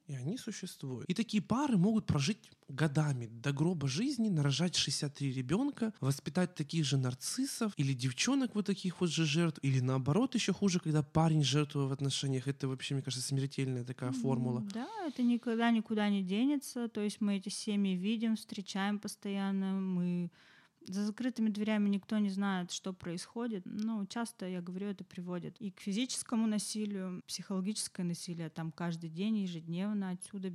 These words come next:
Speaker 2: берутся женщины с крайне низкой самооценкой, дети с очень низкой самооценкой.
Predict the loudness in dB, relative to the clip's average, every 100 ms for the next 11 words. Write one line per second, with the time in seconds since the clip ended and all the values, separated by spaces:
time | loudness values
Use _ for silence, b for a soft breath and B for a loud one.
0 | -10 -10 -6 -6 -6 -8 -10 -8 -4 -4
1 | -4 -4 -4 -6 -10 -10 -2 2 2 2
2 | 2 0 -4 -10 -8 -4 -4 -4 -6 -6
3 | -6 -6 -10 -14 -14 _ _ -10 -4 -4
4 | -4 -10 -8 -8 -6 -4 -2 -2 -6 -12
5 | -6 -6 -6 -8 -8 -8 -10 -12